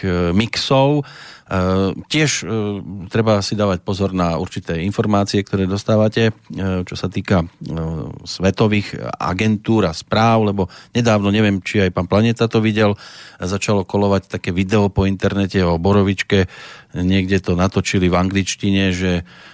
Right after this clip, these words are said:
e, sa to tu vyrába z borovice a borovicové lesy, že už u nás vykácali.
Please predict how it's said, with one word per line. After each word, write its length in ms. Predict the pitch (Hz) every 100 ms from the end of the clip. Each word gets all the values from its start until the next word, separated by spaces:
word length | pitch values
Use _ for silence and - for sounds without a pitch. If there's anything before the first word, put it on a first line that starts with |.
| -
e, 400 | 85 87 85 87
sa 160 | 85 95
to 160 | -
tu 160 | 90 95 87
vyrába 400 | 98 95 95 85
z 80 | 85
borovice 560 | 95 107 104 98 -
a 80 | 92
borovicové 640 | 85 92 92 95 - 87 87
lesy, 240 | 98 - 95
že 160 | 95
už 240 | 92 87 -
u 80 |
nás 240 | 98 90 85
vykácali. 800 | 101 - 113 110 - 110 107